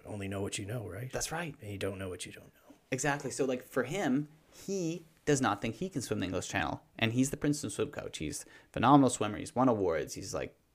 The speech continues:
Speaker 2: blah, blah, blah, blah, blah. So, like, if he can't do it, why the heck could this kid that just showed up with zero swim experience do it in eight months?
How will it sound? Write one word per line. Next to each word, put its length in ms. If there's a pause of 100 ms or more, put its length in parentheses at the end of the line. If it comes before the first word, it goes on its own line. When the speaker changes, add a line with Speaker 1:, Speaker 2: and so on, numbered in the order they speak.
Speaker 2:
blah, 100
blah, 120
blah, 100
blah, 120
blah. 140 (220)
So, 160
like, 200
if 280
he 220
can't 280
do 120
it, 100 (140)
why 160
the 80
heck 240
could 140
this 160
kid 480 (360)
that 180
just 200
showed 360
up 200
with 160
zero 320
swim 240
experience 440
do 160
it 100
in 80
eight 120
months? 340